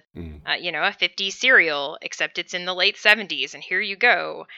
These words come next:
Speaker 2: have a piece of a story. Are you gonna get more? Meh, I don't know, maybe, yes, but you do have the story that you get.
Speaker 1: Yeah, that's actually a really good point, 'cause, I mean, it speaks to what Lucas was trying to do with that movie, 'cause, I mean, to put it in some historical context,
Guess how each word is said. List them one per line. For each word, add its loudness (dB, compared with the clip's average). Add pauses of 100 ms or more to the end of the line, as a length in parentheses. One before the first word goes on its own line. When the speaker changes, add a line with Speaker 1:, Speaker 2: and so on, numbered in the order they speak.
Speaker 2:
have 4
a 0
piece -8
of -8
a -8
story. -4
Are 0
you 0
gonna -2
get 2
more? -2 (260)
Meh, 8 (260)
I 4
don't 4
know, -2
maybe, 0
yes, -2 (120)
but -4
you -2
do 0
have 2
the -14
story -4
that -10
you -16
get. -10 (880)
Speaker 1:
Yeah, 6
that's 6
actually 6
a 8
really 6
good 2
point, 6
'cause, 0
I 8
mean, 6
it -4
speaks 2
to 4
what 6
Lucas 2
was -8
trying 2
to -2
do 2
with 2
that 2
movie, -2
'cause, -6
I 0
mean, 4
to 2
put 8
it 6
in 8
some 4
historical 4
context, 6